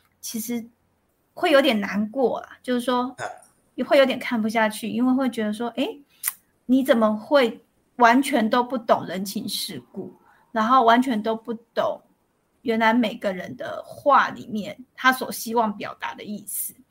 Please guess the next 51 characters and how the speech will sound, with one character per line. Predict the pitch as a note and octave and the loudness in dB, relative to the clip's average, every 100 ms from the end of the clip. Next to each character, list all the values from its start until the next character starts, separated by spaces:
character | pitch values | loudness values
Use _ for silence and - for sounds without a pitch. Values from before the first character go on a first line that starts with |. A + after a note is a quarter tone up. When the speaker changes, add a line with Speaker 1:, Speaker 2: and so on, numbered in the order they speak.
| _ _ _ - | _ _ _ -6
Speaker 1:
然 | G#3+ | 0
后 | C4+ C#4 | 0 0
以 | A#3 | -2
至 | G#3+ - D4 | -4 -4 -4
于 | G#3+ G#3+ | -2 -4
说 | G#3+ B3 A3+ A3+ | -4 -2 0 -2
他 | - A#3+ | -2 -2
也 | A3+ F3 | 0 -4
没 | F#3+ | -6
有 | G3+ | 0
办 | A#3+ | 0
法 | - G3 - | 0 -6 -12
及 | - | -8
时 | G3+ G#3 G3+ | -6 -6 -4
的 | G3+ | -4
回 | G3+ G#3 G3+ | -6 -6 -4
应 | G#3+ A#3+ A3+ A3+ | -2 -2 -2 -2
跟 | A3 G#3 G#3+ - _ | 0 0 -2 -6 _
做 | - C4+ | -4 -2
出 | G#3 A3 | -2 -6
判 | G#3+ - B3 G3+ | -8 -2 -2 0
断， | G3 G#3+ - _ _ _ | 0 0 0 _ _ _
然 | G#3 | -8
后 | F#3+ G#3+ G#3+ | -4 -4 0
跟 | A3+ A3 A#3+ _ - | 0 0 -4 _ 0
包 | G#3+ | 0
括 | G#3+ G#3 | 0 -8
自 | - G3+ F#3 | -10 -14 -12
救。 | - F#3+ - _ _ _ _ _ _ _ | -12 -10 -12 _ _ _ _ _ _ _
其 | - D4+ | -10 -6
实， | F4+ A#4 A#4 _ _ | 0 0 0 _ _
Speaker 2:
嗯。 | G3 - _ _ _ - | -18 -18 _ _ _ 0
Speaker 1:
呃， | A#3+ A3+ G#3+ | 4 4 2
就 | D#4+ | -2
是 | D#4+ G4 | -4 4
在 | E4+ D#4 C4+ | 8 8 6
前 | - C4 | -2 -2
面 | B3 C#4+ | 2 0
的 | B3 | 0
这 | A3 C4 | -2 -2
个 | |
章 | A3+ B3 B3 | 0 2 2
节 | A#3+ G#3 | 2 -2
会 | C4 | -2
让 | C4+ B3+ | 0 0
我 | - | -2
看 | - B3 A3+ | -8 -6 -4
下 | A3 G#3+ | -4 -6
去 | G#3 - B3 | -8 -10 -10
的 | - - | -10 -12
是， | - A#3 G#3 | -12 -10 -12